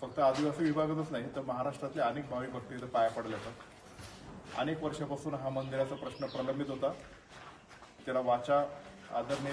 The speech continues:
शिवाजीदादा आढळराव पाटील, तेव्हा जे पूर्वी खासदार होते, तेव्हापासून त्यांनी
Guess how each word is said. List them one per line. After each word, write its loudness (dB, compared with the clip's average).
शिवाजीदादा 4
आढळराव 2
पाटील, -2
तेव्हा 2
जे 2
पूर्वी 4
खासदार -2
होते, -4
तेव्हापासून 0
त्यांनी -2